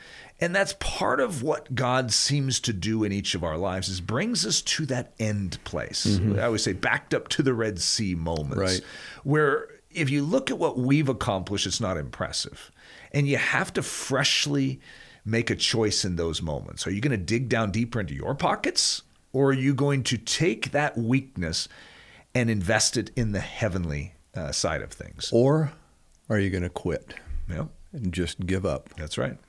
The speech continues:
Speaker 1: And a lot of people do.
Speaker 2: A lot of people do.
Speaker 1: Uh, and
Speaker 2: That's currently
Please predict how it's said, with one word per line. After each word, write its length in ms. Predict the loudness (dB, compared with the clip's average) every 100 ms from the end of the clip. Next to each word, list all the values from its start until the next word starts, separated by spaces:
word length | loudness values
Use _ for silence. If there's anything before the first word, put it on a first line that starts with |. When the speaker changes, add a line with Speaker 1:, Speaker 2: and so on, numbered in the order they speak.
| -10
Speaker 1:
And 120 | -4
a 40 | -2
lot 200 | -2 -2
of 60 |
people 220 | -2 -2
do. 240 | 0 -2 -4 -6
Speaker 2:
A 20 | -2
lot 260 | 2 2 2
of 80 |
people 260 | -2 -4 -4
do. 120 | -4
Speaker 1:
Uh, 160 | -4 -6 -6 2
and 100 | 4
Speaker 2:
That's 320 | 4 0 -10 _
currently 720 | -2 2 2 2 2 2 0